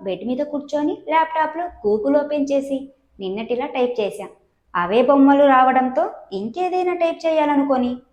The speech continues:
ఆ రోజు సినిమా పోస్టర్లో హీరోయిన్ బ్లాంకెట్ అడ్డం పెట్టుకుంది కదా, ఆ సినిమా గుర్తొచ్చింది. టైప్ చేశాను.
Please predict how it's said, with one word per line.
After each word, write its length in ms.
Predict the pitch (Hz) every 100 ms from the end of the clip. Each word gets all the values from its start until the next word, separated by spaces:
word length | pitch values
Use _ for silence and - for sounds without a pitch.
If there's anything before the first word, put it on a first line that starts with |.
| _ -
ఆ 120 | 196
రోజు 260 | 196 262 320
సినిమా 460 | - 196 233 - 320
పోస్టర్లో 480 | 302 294 269 320 - -
హీరోయిన్ 440 | 214 247 349 349 214
బ్లాంకెట్ 460 | 185 214 269 - -
అడ్డం 280 | 277 262 294
పెట్టుకుంది 520 | 285 294 285 285 262
కదా, 300 | 247 190 170 - _ _ _ _
ఆ 180 | 349 277
సినిమా 340 | - 208 196 240
గుర్తొచ్చింది. 800 | 302 - 302 - 302 277 - - _ _ -
టైప్ 320 | 190 208 -
చేశాను. 380 | 269 269 247